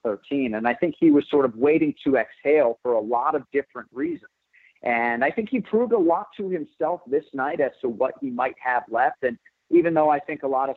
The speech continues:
fans don't love him in another matchup with Max Holloway, or they don't like him against Brian T City Ortega, you know, Jeremy Stephens was on an absolute tear, and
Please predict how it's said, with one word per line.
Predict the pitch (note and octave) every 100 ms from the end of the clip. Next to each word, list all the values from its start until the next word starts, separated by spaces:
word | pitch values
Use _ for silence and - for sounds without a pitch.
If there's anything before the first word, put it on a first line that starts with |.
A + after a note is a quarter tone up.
| -
fans | C#3 C#3 -
don't | C#3 C#3
love | C#3 C3 B2+
him | C3+ C3 C3 _ _ _ _
in | D3 D3+
another | C3 C3+ C3 C3
matchup | C3+ C3+ - B2+
with | C3 A#2+
Max | B2+ B2 -
Holloway, | C3 B2+ C3 B2+ B2+ B2+
or | A#2+
they | A#2 A#2+
don't | B2+
like | B2+ B2+ B2+
him | C3
against | B2 B2 A#2
Brian | C3+ B2+ B2 A#2+
T | - C3
City | - B2 A2+
Ortega, | G#2+ - D3 B2+ G#2+ - _ _ -
you |
know, | B2 A2
Jeremy | C#3 D#3+ D3+ C3
Stephens | - D#3+ C3 A#2+
was | A#2 A2
on | A#2 A#2+
an | A#2
absolute | B2+ A#2 C#3 B2+ B2 -
tear, | C3 C3 A#2+ A2+ A2
and | A2+ A2+ A2 G#2+